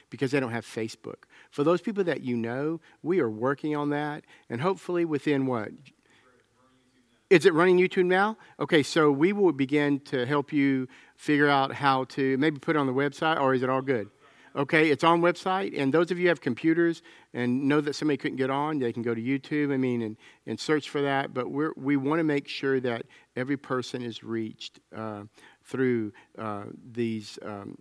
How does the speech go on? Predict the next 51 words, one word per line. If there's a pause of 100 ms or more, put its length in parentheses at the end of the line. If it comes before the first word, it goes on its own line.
(120)
this
live
stream,
uh,
if
you
don't
have
Facebook,
if
you
do
have
Facebook. (280)
Thank
you,
Jason, (360)
and
I
appreciate
that. (240)
But
I'm
gonna
pray
for
us, (280)
and
when
I
say
amen,
hey, (540)
don't
hang
up.
I
want
us
to
watch (220)
the
queue
so
you
keep
up
with
what's
going
on,